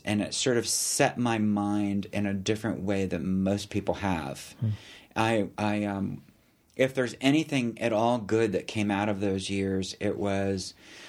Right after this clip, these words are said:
Speaker 1: an appreciation of every day.
Speaker 2: Hmm.
Speaker 1: And understanding that there's so much to be grateful for, and there's so much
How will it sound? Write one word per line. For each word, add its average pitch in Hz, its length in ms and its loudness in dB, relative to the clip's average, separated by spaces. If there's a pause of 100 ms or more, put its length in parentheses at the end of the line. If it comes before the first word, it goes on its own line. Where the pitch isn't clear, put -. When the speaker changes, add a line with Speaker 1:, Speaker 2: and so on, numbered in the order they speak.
(160)
Speaker 1:
an 113 100 2
appreciation 107 1040 0
of 98 300 -2
every 90 260 0
day. 80 380 -8 (480)
Speaker 2:
Hmm. 131 60 -4 (960)
Speaker 1:
And 120 160 2
understanding 120 640 0
that 113 220 0
there's 110 260 -2
so 135 460 2
much 117 480 0
to 120 180 0
be 101 200 0
grateful 101 440 0
for, 101 320 0
and 98 460 -4 (380)
there's 127 160 0
so 202 200 4
much - 460 -2